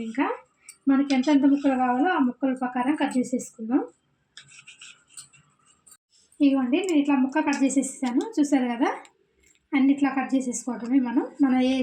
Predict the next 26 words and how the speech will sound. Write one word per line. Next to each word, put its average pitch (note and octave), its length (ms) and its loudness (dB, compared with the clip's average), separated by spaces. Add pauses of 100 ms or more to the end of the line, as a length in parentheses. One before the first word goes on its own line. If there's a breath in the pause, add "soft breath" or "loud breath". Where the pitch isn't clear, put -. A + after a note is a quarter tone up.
సైజు C4 260 -2
కావాలంటే B3+ 320 0
ఆ B3+ 120 -2
సైజు B3+ 300 -2 (560 soft breath)
ముక్కలు C#4 260 2
కట్ G#3 180 -2
చేసేసుకోవటం A#3+ 560 -6
అండి. C#4+ 200 -2
ఇప్పుడు C#4+ 240 0
కర్రీ B3+ 200 -2
చేసి B3+ 180 0
చూపించేస్తాను. A#3+ 680 -8 (640)
ఇవ్వండి, D4+ 360 0
నేను E4 180 0
స్టవ్ D4 280 -2
ముట్టించి D4+ 400 -2 (100)
స్టవ్ C#4+ 320 0
మీద C#4 160 -2 (120)
ఒక D4+ 180 -2
నాలుగు B3+ 300 0
స్పూన్లు C#4+ 360 0
ఆయిల్ C4 220 0
వేసి C4 240 -4
పెట్టేశానండి. B3 680 -4 (2000)
ఆయిల్ C#4+ 260 2
వేడవుతుంది. B3+ 580 -2